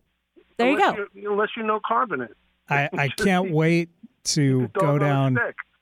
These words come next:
Speaker 2: How about
Speaker 3: and
Speaker 2: a dog on a stick with a cup, a cup of mustard, ketchup, and relish?
Speaker 1: I mean,
Speaker 3: Hey, that sounds good.
Speaker 2: I don't know. I kinda like the bun around it.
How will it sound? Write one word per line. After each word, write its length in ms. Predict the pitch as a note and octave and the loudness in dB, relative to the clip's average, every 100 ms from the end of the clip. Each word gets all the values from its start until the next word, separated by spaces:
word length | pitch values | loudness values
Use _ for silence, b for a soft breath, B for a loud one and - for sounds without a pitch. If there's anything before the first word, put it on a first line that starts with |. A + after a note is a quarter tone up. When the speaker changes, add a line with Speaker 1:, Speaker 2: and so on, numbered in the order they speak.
| _ _ | _ _
Speaker 2:
How 100 | - | -4
about 140 | - D#4+ | 0 -2
Speaker 3:
and 80 | G3 | 0
Speaker 2:
a 20 | |
dog 220 | A#3 A#3 | -2 0
on 120 | A3 | -2
a 40 | G3+ - | -4 -4
stick 220 | G#3+ - | -6 -4
with 100 | D#3 | -6
a 80 | C#3+ - | -4 -4
cup, 160 | F3 _ - | -4 _ -10
a 80 | |
cup 240 | - E3+ E3+ | -4 -4 -4
of 80 | D3+ | -2
mustard, 380 | D3+ - F#3+ - - | -2 -4 -8 -10 -4
ketchup, 320 | D#3+ - - | -4 -6 -10
and 120 | C3+ | -4
relish? 300 | C3 B2+ - - - _ G#3 | -2 -4 -6 -18 -20 _ -6
Speaker 1:
I 80 | |
mean, 420 | A3 A3 G#3+ G3 - _ _ - | -4 -4 -6 -8 -14 _ _ -6
Speaker 3:
Hey, 140 | B2 | 0
that 200 | D#3 E3 | 0 2
sounds 220 | G3+ G3+ | 0 0
good. 240 | D#3 A#3 B3+ | 2 2 2
Speaker 2:
I 100 | D4+ | 2
don't 220 | D#4+ D4 | 2 2
know. 240 | B3 F#3 | 2 2
I 120 | F3 G3 | 0 -2
kinda 280 | - C#4 | -2 0
like 240 | C4+ C4+ - | 0 -2 -4
the 80 | G#3+ | -6
bun 300 | A3+ C4 C4 | -4 -2 0
around 420 | G3 E3 D#3 C3 | 0 0 0 -2
it. 140 | A#2 | -6